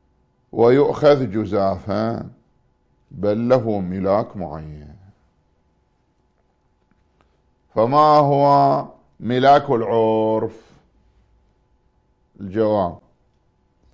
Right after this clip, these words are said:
ملاك العرف مقدار حاجة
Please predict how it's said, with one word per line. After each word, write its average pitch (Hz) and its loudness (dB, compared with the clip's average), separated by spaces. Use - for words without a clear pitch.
ملاك 143 4
العرف 131 4
مقدار 160 6
حاجة 120 4